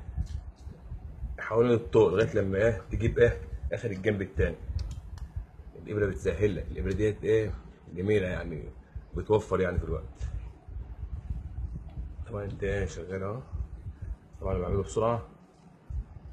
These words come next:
عشان إيه نسهل عليكم إن شاء الله. الأيام الجاية دي هتبقى كتيرة في نص تمن، هي موجودة بس ضعيفة،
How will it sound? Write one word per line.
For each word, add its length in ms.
عشان 240
إيه 380
نسهل 320
عليكم 260
إن 60
شاء 200
الله. 220
الأيام 300
الجاية 260
دي 80
هتبقى 320
كتيرة 320
في 80
نص 160
تمن، 180
هي 140
موجودة 500
بس 220
ضعيفة، 380